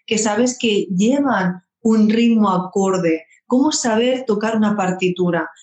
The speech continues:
¿Pero por qué tiene que tocarla él? ¿Pero por qué el otro le tiene que seguir? Es decir, todas esas dudas que pueden aparecer posiblemente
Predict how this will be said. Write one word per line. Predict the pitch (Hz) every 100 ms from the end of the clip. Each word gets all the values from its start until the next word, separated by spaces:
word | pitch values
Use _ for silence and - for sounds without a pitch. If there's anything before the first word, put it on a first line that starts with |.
| _
¿Pero | 220 202 196
por | 196 185
qué | 277
tiene | 294 285 254
que | 233
tocarla | 226 214 214 208 190 170
él? | 170 170 - _
¿Pero | 214 190
por | 196 185
qué | 247
el | 277
otro | 285 262
le | 247
tiene | 240 226
que | 226
seguir? | 208 202 190
Es | 190
decir, | 185
todas | 180 285 320
esas | 320 269 202
dudas | 185 233 202 185
que | 185
pueden | 180 226
aparecer | 247 240 190 170 - 202 185 165 - _ _ _ -
posiblemente | 190 180 240 247 214 220 220 190 175